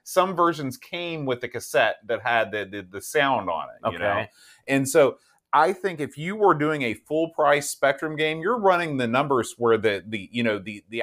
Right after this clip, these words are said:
Speaker 1: actual cost of the cassette is gonna be pretty low.
Speaker 2: Yeah.
Speaker 1: And you could package in another cassette without too much difficulty. Why this was not done more often boggles the mind. And I'm not saying that these people are stupid for not doing it, 'cause I never thought about doing it before
Speaker 2: No.
Speaker 1: playing this.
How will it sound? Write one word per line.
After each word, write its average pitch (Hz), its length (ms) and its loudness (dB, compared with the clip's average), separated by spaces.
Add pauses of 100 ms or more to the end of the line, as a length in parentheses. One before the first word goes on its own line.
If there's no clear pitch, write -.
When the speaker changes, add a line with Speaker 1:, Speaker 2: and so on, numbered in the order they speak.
Speaker 1:
actual 160 380 -2
cost 170 460 0
of 120 60 -16
the 98 80 -8
cassette 110 540 -2
is 104 100 -16
gonna 123 160 -6
be 101 100 -10
pretty 117 340 -6
low. 87 600 -4
Speaker 2:
Yeah. 113 220 -4
Speaker 1:
And 143 180 -2
you 208 100 -2
could 180 200 -6
package 131 440 0
in 123 140 -6
another 107 280 -6
cassette 101 360 -6
without 92 300 -8
too - 100 -20
much 92 200 -18
difficulty. 90 520 -10 (360)
Why 139 460 4
this 175 220 -4
was 135 160 -6
not 131 300 -4
done 135 180 2
more 120 260 0
often 120 420 2
boggles 110 500 4
the 110 60 -8
mind. 120 280 2
And 120 260 -2 (100)
I'm 143 180 4
not 156 240 2
saying 151 240 0
that 120 120 -4
these 127 200 -8
people 143 260 -4
are 110 60 0
stupid 269 320 -8
for 139 80 -4
not 120 120 2
doing 151 120 0
it, 170 80 -8
'cause 190 120 -8
I 294 80 6
never 359 220 -2
thought 143 180 4
about 104 240 0
doing 95 200 -8
it - 60 -20
before 113 100 -14
Speaker 2:
No. 135 300 4
Speaker 1:
playing 180 200 0
this. - 320 -20